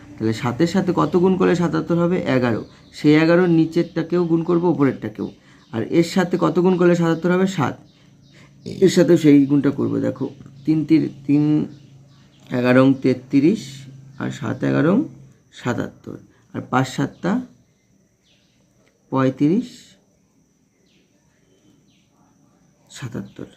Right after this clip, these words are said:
হলো? কি বল-, দেখো এবার, আহ, কি হলো? আম, নিচের হরগুলো সব এক হয়ে গেল, নিচের হরগুলো সব এক হয়ে গেল।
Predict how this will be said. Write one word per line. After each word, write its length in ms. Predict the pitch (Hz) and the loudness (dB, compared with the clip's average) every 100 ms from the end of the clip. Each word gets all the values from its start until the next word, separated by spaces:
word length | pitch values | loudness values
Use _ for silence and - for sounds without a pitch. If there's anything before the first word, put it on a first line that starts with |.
| _ _ _ _ - | _ _ _ _ -2
হলো? 220 | 139 185 - _ _ _ _ _ _ _ - - - - - _ _ - - - - - - - - - | 0 0 -2 _ _ _ _ _ _ _ -20 -20 -20 -20 -20 _ _ -20 -20 -20 -20 -20 -20 -20 -20 -6
কি 100 | 170 | 0
বল-, 420 | 170 165 - 139 | 2 2 -2 0
দেখো 260 | 143 - | 0 0
এবার, 320 | - 151 175 180 | -2 2 2 2
আহ, 760 | - - - - 131 123 120 - - | -4 -20 -10 -2 2 2 0 -6 -4
কি 100 | 180 | 0
হলো? 280 | 175 175 254 - - - - | 4 2 0 -8 -18 -18 -6
আম, 340 | 131 131 127 - - - - - - - - - - - - - - - - | -2 0 0 -4 -10 -16 -16 -14 -14 -14 -14 -14 -14 -14 -16 -16 -16 -8 4
নিচের 460 | 156 185 - 226 214 | 6 6 4 2 2
হরগুলো 580 | 139 147 175 202 202 | 4 6 6 6 4
সব 160 | 196 196 | 6 4
এক 160 | 185 185 | 2 2
হয়ে 160 | 185 | 0
গেল, 220 | 175 175 233 - - - 143 | 0 -2 -4 -12 -20 -10 -2
নিচের 300 | 151 190 170 | 0 0 2
হরগুলো 400 | 143 147 175 180 | 4 6 4 2
সব 200 | 190 165 | 2 0
এক 160 | 170 | 0
হয়ে 100 | 170 | 0
গেল। 220 | 170 175 | 0 -2